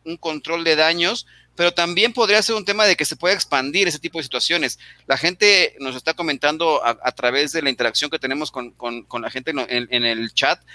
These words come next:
también de que es el adiós, y hay quien lo lamenta, el tema de las, de que se vayan las porristas. Esto no es generalizado, ¿no? El, a lo mejor los Cowboys van a seguir manteniendo las vaqueritas de Dallas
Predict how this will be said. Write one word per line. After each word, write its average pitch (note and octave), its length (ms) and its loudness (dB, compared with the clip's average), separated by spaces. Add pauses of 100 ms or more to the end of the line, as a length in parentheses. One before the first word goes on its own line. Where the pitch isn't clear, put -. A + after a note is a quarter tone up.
(220)
también D3+ 540 0
de E3 180 0
que F#3 140 2
es F#3+ 100 -2
el F#3+ 140 4
adiós, E3 420 0
y E3+ 200 2
hay G3+ 80 2
quien A3 180 -4
lo G3 80 2
lamenta, E3+ 560 2
el C3+ 100 -6
tema F3 280 0
de C#3 180 4
las, B2+ 340 0 (160)
de C3+ 160 -4
que - 80 -16
se C#3 80 -4
vayan E3+ 240 2
las C3 160 0
porristas. C3 480 -6 (300)
Esto A#3+ 260 0
no B3+ 60 2
es - 80 -2
generalizado, F#3+ 840 2
¿no? G#3+ 280 -2
El, D3+ 200 -6 (280)
a B2+ 40 -14
lo C3+ 100 -4
mejor D#3 220 -4
los E3 140 -2
Cowboys F3 320 2
van F3 120 0
a F3 40 -2
seguir E3 180 2
manteniendo D#3 380 0
las B2 140 0
vaqueritas C#3 360 0
de B2+ 80 0
Dallas D3+ 680 0